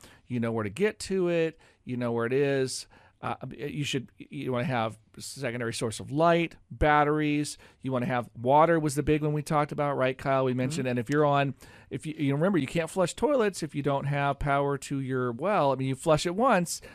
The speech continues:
Speaker 1: but now you gotta, what's gonna fill the tank back up,
Speaker 2: By the
Speaker 1: right?
Speaker 2: way, you just mentioned something really quick. Batteries. Batteries are something, too, that have been sold out a lot 'cause people don't commonly check their flashlight. So then they go to check their flashlight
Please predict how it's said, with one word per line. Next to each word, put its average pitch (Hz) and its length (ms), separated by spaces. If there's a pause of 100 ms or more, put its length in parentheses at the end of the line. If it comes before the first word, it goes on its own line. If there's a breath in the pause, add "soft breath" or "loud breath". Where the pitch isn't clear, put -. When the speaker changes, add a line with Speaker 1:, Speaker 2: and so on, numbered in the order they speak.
(180 loud breath)
Speaker 1:
but 135 100
now 139 120
you 147 120
gotta, 139 360 (260)
what's 147 240
gonna 147 160
fill 151 160
the 147 80
tank 277 240
back 92 240
up, - 140
Speaker 2:
By 302 100
the - 60
Speaker 1:
right? 294 80
Speaker 2:
way, 254 60
you 294 180
just 427 160
mentioned 269 260
something 220 180
really 208 160
quick. - 200 (120)
Batteries. 220 640
Batteries 381 500
are 330 80
something, 247 340
too, 294 280
that 277 100
have 202 220
been 196 180
sold 190 320
out 202 140
a 233 40
lot 185 240
'cause 214 140
people 269 260
don't 359 220
commonly 233 500
check - 280
their 202 100
flashlight. - 720
So 233 120
then 262 140
they 320 120
go 302 100
to 269 80
check 254 260
their 226 160
flashlight 247 560